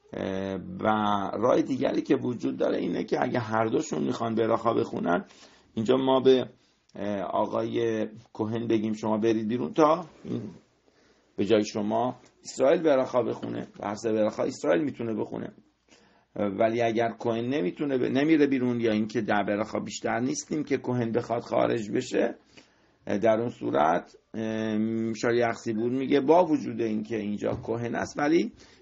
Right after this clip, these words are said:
اسرائیل به جای او براخای تورا رو بگه.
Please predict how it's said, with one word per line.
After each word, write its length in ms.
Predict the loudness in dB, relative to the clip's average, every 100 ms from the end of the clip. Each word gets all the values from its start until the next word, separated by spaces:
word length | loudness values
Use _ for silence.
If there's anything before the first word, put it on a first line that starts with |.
| -6
اسرائیل 460 | -4 0 4 4 4
به 140 | 4
جای 360 | 6 4 6 4
او 200 | 4 2
براخای 460 | 2 0 -2 -6
تورا 320 | -4 -4 0
رو 340 | 0 0 0 -2 -10 _ _ 2
بگه. 320 | 4 4 -2